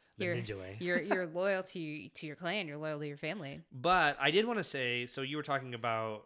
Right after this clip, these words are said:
Speaker 1: you brought in a lot of stuff actually about, um, what was going on with Splinter and Rokusaki and Shredder in Hell.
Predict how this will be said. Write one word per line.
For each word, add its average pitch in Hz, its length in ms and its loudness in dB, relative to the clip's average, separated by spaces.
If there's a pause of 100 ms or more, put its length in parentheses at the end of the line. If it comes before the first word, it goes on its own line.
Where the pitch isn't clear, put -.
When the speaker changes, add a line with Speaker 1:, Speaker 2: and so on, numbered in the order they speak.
Speaker 1:
you 160 400 -10
brought 147 200 2
in 139 80 -2
a 120 60 -2
lot 113 140 -2
of 131 80 -2
stuff 117 220 -4
actually 107 460 -6
about, 101 520 -8
um, 95 500 -14 (800)
what 113 100 -6
was 101 80 -8
going 104 120 -10
on 98 120 -6
with 98 100 -10
Splinter 101 640 -8
and 101 120 -12
Rokusaki 98 640 -8
and 92 80 -14
Shredder 107 180 -8
in 98 60 -8
Hell. 101 240 -6